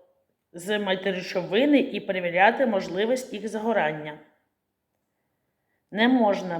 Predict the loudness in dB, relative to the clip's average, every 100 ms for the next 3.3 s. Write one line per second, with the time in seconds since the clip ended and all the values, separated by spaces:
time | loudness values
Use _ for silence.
0 | -8 -2 0 0 -2 -2 -4 -6 -20 _
1 | _ _ -6 -2 6 6 6 -2 -10 -8
2 | -4 -4 -2 -2 0 -2 -4 -4 2 2
3 | 2 -4